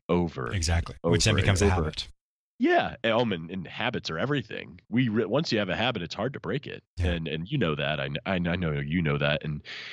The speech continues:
Speaker 1: really the, the key here is, okay, if we can take these very small habits that you don't notice at first, 'cause you don't wanna go run a marathon a day. You wanna build up. Try to find something that's not noticeable, and,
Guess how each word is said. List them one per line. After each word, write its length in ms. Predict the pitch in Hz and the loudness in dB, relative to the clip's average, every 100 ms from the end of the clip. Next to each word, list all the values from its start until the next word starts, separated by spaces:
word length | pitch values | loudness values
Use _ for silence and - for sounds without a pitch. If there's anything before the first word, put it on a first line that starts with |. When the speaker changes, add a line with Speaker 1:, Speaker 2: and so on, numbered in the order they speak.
| - - - | -14 -18 0
Speaker 1:
really 360 | 123 127 117 98 | 2 4 2 2
the, 460 | 95 90 80 78 - _ _ - | 2 2 0 -4 -10 _ _ -12
the 100 | - | -10
key 320 | - 123 110 | -4 0 0
here 440 | 98 92 80 73 - | 2 2 2 -2 -4
is, 420 | 82 76 78 - - _ - | -2 -2 -2 -6 -10 _ -6
okay, 320 | - 101 87 92 | 0 2 2 0
if 120 | - | 0
we 60 | 104 | 0
can 240 | 95 90 85 _ - | 0 -2 -6 _ -6
take 180 | 127 120 | -4 0
these 180 | 101 | 0
very 260 | 87 117 120 | 2 2 2
small 400 | 113 - 98 107 | 0 0 2 2
habits 380 | 110 101 107 - | 2 -2 -2 -4
that 140 | 92 | -6
you 80 | 92 | -4
don't 260 | 92 90 80 | -2 -2 -2
notice 340 | 82 90 - | -2 0 -2
at 100 | - | -2
first, 320 | - 117 127 | 2 2 2
'cause 160 | - 117 | 0 2
you 60 | 147 | 2
don't 180 | 156 123 | 2 2
wanna 460 | 123 107 90 82 - | 2 2 -2 -4 0
go 180 | 107 | 2
run 260 | 98 90 90 | 2 -2 -4
a 40 | 82 | -4
marathon 520 | 80 85 - 69 64 | -4 -4 -4 -6 -6
a 60 | |
day. 240 | 62 58 71 | -8 -6 -4
You 160 | 113 | -2
wanna 180 | 151 151 - | -2 -4 -2
build 240 | - 127 117 | 0 2 4
up. 260 | 107 69 - - _ | 2 0 -10 -20 _
Try 220 | - 123 131 | -2 0 2
to 60 | |
find 320 | 127 98 110 110 | 0 0 0 -2
something 340 | 85 82 85 | -4 -4 -6
that's 180 | 80 92 | -6 -4
not 240 | 95 - | -4 -2
noticeable, 680 | 80 76 85 - 95 107 98 - | -4 -2 -2 -2 0 0 0 -4
and, 300 | 85 78 73 | -4 -4 -6